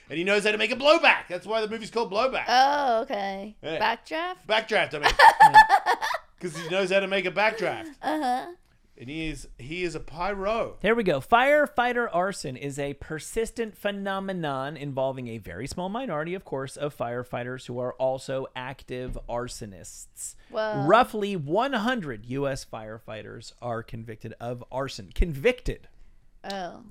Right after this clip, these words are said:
Speaker 3: And you know those guys look out for
Speaker 2: If
Speaker 3: each
Speaker 2: all,
Speaker 3: other.
Speaker 2: in all, on
Speaker 1: That
Speaker 2: all
Speaker 1: guy's
Speaker 2: history,
Speaker 1: face.
Speaker 2: or
Speaker 3: Every year, a hundred
Speaker 2: Oh, every
Speaker 3: firefighters
Speaker 2: year.
Speaker 3: get convicted.
Speaker 1: Pyro. In,
Speaker 2: I've
Speaker 1: look
Speaker 2: never
Speaker 1: up
Speaker 2: thought about
Speaker 1: pyro.
Speaker 2: that
Speaker 3: Mm-hmm.
Speaker 2: before.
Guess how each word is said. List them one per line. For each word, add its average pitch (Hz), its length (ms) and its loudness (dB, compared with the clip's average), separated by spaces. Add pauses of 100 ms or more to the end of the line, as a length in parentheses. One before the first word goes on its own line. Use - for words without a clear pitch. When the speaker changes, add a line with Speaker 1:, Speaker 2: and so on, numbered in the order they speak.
Speaker 3:
And 170 120 -8
you 196 60 -8
know 160 140 -6
those 117 240 -12
guys 107 320 -14 (180)
look 123 180 -10
out 101 240 -12
for - 100 -10
Speaker 2:
If 294 100 -2
Speaker 3:
each 311 40 4
Speaker 2:
all, 302 100 6
Speaker 3:
other. 294 140 -2
Speaker 2:
in 302 80 -2
all, 285 420 0 (100)
on 240 180 0
Speaker 1:
That 190 160 0
Speaker 2:
all 233 80 4
Speaker 1:
guy's 175 320 4
Speaker 2:
history, 165 400 -4
Speaker 1:
face. 453 80 -4 (300)
Speaker 2:
or 220 180 -6 (240)
Speaker 3:
Every 190 300 -6
year, 196 480 -8
a 131 100 -12
hundred 147 420 -8
Speaker 2:
Oh, 208 240 -4
every 131 200 -6 (100)
Speaker 3:
firefighters 123 340 -6
Speaker 2:
year. 202 220 -8
Speaker 3:
get - 160 -8
convicted. 139 720 -10
Speaker 1:
Pyro. 147 460 -2
In, 127 160 -10
Speaker 2:
I've 269 100 4
Speaker 1:
look 285 60 -6
Speaker 2:
never 311 220 2
Speaker 1:
up - 100 0
Speaker 2:
thought 302 200 6
about 240 280 4
Speaker 1:
pyro. 220 60 -8
Speaker 2:
that 202 160 2
Speaker 3:
Mm-hmm. 147 60 -14
Speaker 2:
before. 190 580 -4